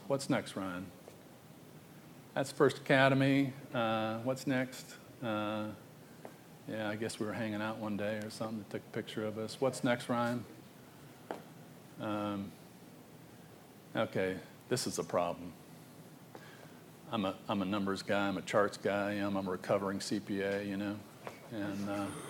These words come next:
so that's a little, that's a little advertisement for N C F, you know. There's, there's a way to, to, to do, do mo better.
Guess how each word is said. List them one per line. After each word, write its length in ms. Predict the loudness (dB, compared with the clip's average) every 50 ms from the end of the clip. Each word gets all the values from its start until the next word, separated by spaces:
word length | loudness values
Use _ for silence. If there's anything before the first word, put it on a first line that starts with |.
| -10 -10 -10
so 380 | -2 4 6 6 6 6 4 2 -4 -10 -10 -12 -12 -12 -14 -14 -16 -16 -16 -16 -4 2
that's 220 | 4 4 6 6 6
a 40 |
little, 380 | 8 10 10 10 10 8 6 4 -2 -10 -2 2
that's 220 | 2 4 6 6
a 20 |
little 240 | 8 8 10 10 12
advertisement 680 | 10 10 10 8 6 8 10 10 10 8 6 2 0 2
for 100 | 4 4
N 100 | 4 4
C 240 | 2 4 4 4 6
F, 360 | 6 6 4 2 0 -6 -12 -10 -6 -2
you 120 | 0 2
know. 320 | 2 2 2 2 0 -2 -4 -8 -12 -4 0
There's, 200 | 0 0 0 0
there's 240 | 2 4 4 4 4
a 60 | 4
way 220 | 4 6 6 6
to, 180 | 6 4 2 0 -4 -12 -6 0
to, 200 | 2 4 4 2 2 4
to 100 | 4 4
do, 280 | 8 8 6 6 6 2 -10 -10 -6 -4 2
do 180 | 4 6 6 8
mo 200 | 8 6 6 4
better. 420 | 6 6 8 8 8 8 6 4